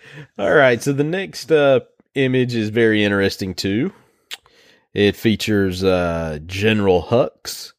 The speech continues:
standing, and then seated in front of him, Allegiant General Pryde, played by Richard E. Grant.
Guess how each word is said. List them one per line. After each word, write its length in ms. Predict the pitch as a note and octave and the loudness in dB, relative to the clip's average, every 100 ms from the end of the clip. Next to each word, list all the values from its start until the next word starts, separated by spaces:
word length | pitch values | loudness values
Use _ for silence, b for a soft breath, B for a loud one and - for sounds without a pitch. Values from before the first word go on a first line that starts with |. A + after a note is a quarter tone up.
| _ _ _ _ | _ _ _ _
standing, 800 | - - A2+ A2+ A2+ A#2+ F3 G#3+ b b b _ A#2+ | -16 -6 2 4 4 0 -2 -4 b b b _ -2
and 320 | A2 G#2+ G#2+ | 2 2 2
then 160 | G#2 | 0
seated 420 | F#2+ - B2+ A#2 G#2+ | -2 0 2 2 0
in 140 | G2+ | -4
front 240 | - A#2+ | -2 -2
of 100 | A2 | 0
him, 380 | A2+ A2+ A2+ A2 b b b b - | 0 0 0 -4 b b b b -2
Allegiant 880 | G#2 G2+ G#2 B2 A#2+ A2 F#2+ - - _ F#2+ | 0 2 4 4 2 -2 -4 -8 -20 _ -12
General 540 | G2 A2 G2 G2 F2+ | -2 0 0 2 0
Pryde, 880 | - - A#2 A2+ E2+ D2+ E2+ G#2 A2+ _ _ _ | 0 0 4 4 2 -2 -4 -6 -8 _ _ _
played 260 | - G2 F2 | -2 -2 0
by 140 | F#2 | 0
Richard 480 | F2 F2+ F#2+ G2+ F2+ - | 0 -2 -6 -6 -8 -6
E. 200 | F#2+ F2+ | -6 -6
Grant. 680 | E2+ F2 A#2+ G2+ A#2 - | -6 -2 0 0 -4 -10